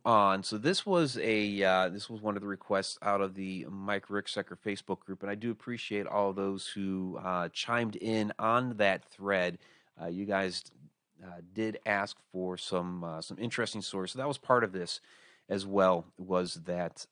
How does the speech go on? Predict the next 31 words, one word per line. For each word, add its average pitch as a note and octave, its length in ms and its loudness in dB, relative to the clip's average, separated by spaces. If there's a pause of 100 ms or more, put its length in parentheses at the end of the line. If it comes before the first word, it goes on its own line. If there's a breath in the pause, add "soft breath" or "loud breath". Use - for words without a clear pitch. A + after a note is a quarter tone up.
(100)
um, E2 280 -12 (300)
out G#2 180 2
there G2+ 160 0
on F#2+ 60 -4
the F#2+ 60 -6
Mike F#2+ 200 0
Ricksecker F#2+ 500 -4
Facebook G#2+ 380 -2
group, F#2+ 320 -6
I, F2 180 -2 (140)
I F2 60 -10
threw A#2 220 -2
out - 120 0
there, F#2+ 140 0
okay, F2+ 200 -6
what G2+ 540 -2
are, G#2 300 4 (300 soft breath)
you F2+ 60 -12
know, F2+ 60 -6
some G#2 240 -4
of G2 40 -4
your F2+ 160 -2
favorite, F#2 460 -2 (220)
uh, D#2+ 320 -12 (1200)
haunted A#2 380 0
stories G#2 800 2 (240 soft breath)
or F#2+ 180 0
supernatural G2+ 680 0
activity G#2+ 600 -2
that F2+ 180 0
happens F#2 400 -6